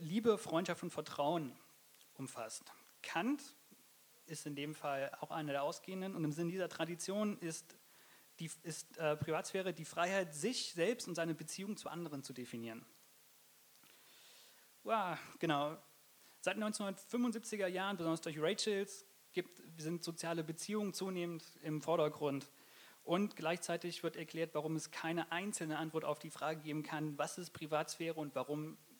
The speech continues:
ist, ist es für Menschen wichtig. Rachels bez-, äh, definiert Privatsphäre besonders als Schutz vor Bloßstellung. Wir wissen, was andere über uns wissen. Und dadurch können wir unsere sozialen Beziehungen anfassen.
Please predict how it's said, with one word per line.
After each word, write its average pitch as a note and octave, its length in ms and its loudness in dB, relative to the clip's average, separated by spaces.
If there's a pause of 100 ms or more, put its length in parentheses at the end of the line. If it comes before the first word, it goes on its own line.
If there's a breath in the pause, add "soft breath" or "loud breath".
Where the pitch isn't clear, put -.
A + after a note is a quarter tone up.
ist, D#3+ 280 -8
ist - 140 -10
es D#3+ 60 -16
für D#3 80 0
Menschen D3 340 0
wichtig. - 480 -8 (800 loud breath)
Rachels A#3+ 760 4
bez-, - 260 -8
äh, D#3+ 280 4 (400)
definiert F3 540 -4
Privatsphäre G3 760 0 (720)
besonders E3+ 440 4
als D#3+ 180 0
Schutz - 220 2
vor D#3+ 180 2
Bloßstellung. B2 640 -2 (680 loud breath)
Wir G3 340 0
wissen, G#3+ 460 0
was F3+ 220 4
andere F3 360 0
über F#3+ 280 2
uns E3 240 0
wissen. B2+ 300 -2 (920 loud breath)
Und D#3+ 360 2
dadurch F3+ 300 2
können F3+ 180 -2
wir F#3 60 -2
unsere F3+ 180 -6
sozialen E3 360 0
Beziehungen F3 400 0
anfassen. A#2+ 540 -10